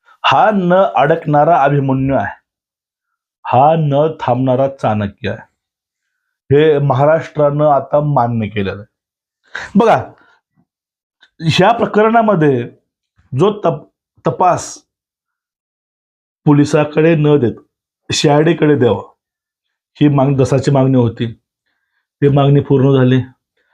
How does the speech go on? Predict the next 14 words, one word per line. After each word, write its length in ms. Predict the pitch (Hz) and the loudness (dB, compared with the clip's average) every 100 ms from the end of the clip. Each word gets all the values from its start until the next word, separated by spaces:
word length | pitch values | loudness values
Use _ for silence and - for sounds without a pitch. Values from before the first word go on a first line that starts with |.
| _ - | _ -6
तपास 400 | 127 147 147 147 | -2 0 0 0
हा 280 | 120 123 135 - _ _ _ _ _ | 0 0 0 -4 _ _ _ _ _
सीआयडीकडे 420 | - 156 147 156 139 | -4 0 2 2 2
देण्यात 220 | 147 135 | 0 2
आला. 160 | 135 135 - - _ _ _ _ _ - | -2 -4 -12 -20 _ _ _ _ _ -4
म्हणजे 120 | 170 | -2
कोणत्याही 420 | 226 180 185 220 208 | 0 0 0 0 2
गोष्टी 260 | 185 185 | 0 0
असो, 420 | 156 - 104 101 _ _ _ _ _ 135 131 | -2 -2 -10 -12 _ _ _ _ _ -8 -2
ज्या 280 | 156 170 190 | 2 2 2
मागणी 600 | 175 160 156 151 185 196 | 2 2 0 -2 0 0
ह्या 560 | 147 151 165 170 156 135 | 2 2 0 0 -4 -4
धस 280 | 143 - - | -2 -2 -2
करतात, 480 | 143 120 - 123 | -4 -4 -4 -4